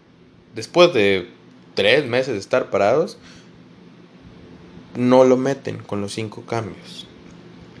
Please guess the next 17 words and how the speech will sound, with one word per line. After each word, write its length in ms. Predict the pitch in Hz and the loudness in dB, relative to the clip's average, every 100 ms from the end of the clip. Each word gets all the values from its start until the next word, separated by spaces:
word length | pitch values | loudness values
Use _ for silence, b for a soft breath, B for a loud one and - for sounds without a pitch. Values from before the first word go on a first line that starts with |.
| - - - | -20 -12 2
Tres 300 | 165 190 165 | 4 4 4
días 200 | 165 147 | 4 4
después 400 | 131 127 131 127 | 0 0 2 2
de 100 | 117 | 2
ese 160 | 117 | -2
partido, 640 | 110 107 104 120 131 147 160 B B B - | -2 -2 -2 -2 0 0 -2 B B B 0
el 260 | 123 123 | 4 4
diario 360 | 127 160 156 147 | 4 4 4 2
italiano 600 | 131 113 117 131 127 120 | 0 0 2 2 0 -4
Corriere 400 | 107 104 110 104 | -2 -2 0 0
dello 180 | 95 95 | -2 -6
Sport 460 | - - 107 190 - B | -4 4 4 4 -4 B
saca 440 | - - 202 196 156 | -10 0 0 2 -4
información 560 | 135 131 120 117 156 | -2 -2 -2 -4 -4
acerca 420 | 147 - 147 147 | -4 -2 -4 0
de 120 | 131 107 | 0 2
Lozano 600 | 104 - 151 160 190 | 0 0 0 2 -2